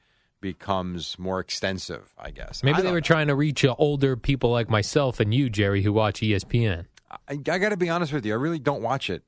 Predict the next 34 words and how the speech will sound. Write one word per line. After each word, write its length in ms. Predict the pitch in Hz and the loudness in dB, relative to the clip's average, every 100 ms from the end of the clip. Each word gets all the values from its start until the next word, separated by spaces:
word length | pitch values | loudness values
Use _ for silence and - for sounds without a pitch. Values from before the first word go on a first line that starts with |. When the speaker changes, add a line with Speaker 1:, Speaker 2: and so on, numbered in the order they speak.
| _ 101 | _ -8
Speaker 1:
anymore. 400 | 95 90 76 69 | -6 -6 -8 -4
Speaker 2:
Oh, 80 | 123 | -2
you 140 | 104 | 0
don't? 280 | 98 95 82 | 0 0 -2
Speaker 1:
No, 480 | 117 139 160 135 85 | -4 -2 -2 -2 -2
I 80 | 107 | 0
really 240 | 135 180 | 0 0
watch 320 | 160 143 - | -2 -4 -4
the 80 | 127 | -4
network 500 | 110 127 135 123 - | -2 -2 -2 -6 -6
shows, 460 | - 107 87 76 85 | -6 -4 -6 -8 -6
you 80 | 101 | -4
know, 60 | |
M 180 | 101 120 | -2 -2
L 80 | 117 | -2
B 120 | 120 | -2
Network, 400 | 117 110 110 104 | -2 -2 -2 -2
N 100 | 113 | -2
F 180 | 117 117 | -2 -2
L 80 | 110 | -2
Network, 380 | 104 107 104 | -2 -2 -2
N 160 | 104 113 | -2 -4
B 140 | 104 107 | -2 -2
A, 120 | 104 | -2
N 80 | 104 | -4
H 220 | 95 101 | -4 -2
L. 260 | 101 101 - _ _ | -2 -2 -6 _ _
That's 320 | 92 135 160 143 | -2 -2 0 -2
where 140 | 143 | -2
I 60 | 127 | 0
get 120 | 127 | 0
all 120 | 120 | 0
the 100 | 98 | 0
highlights. 500 | - 135 117 87 | 0 0 0 -2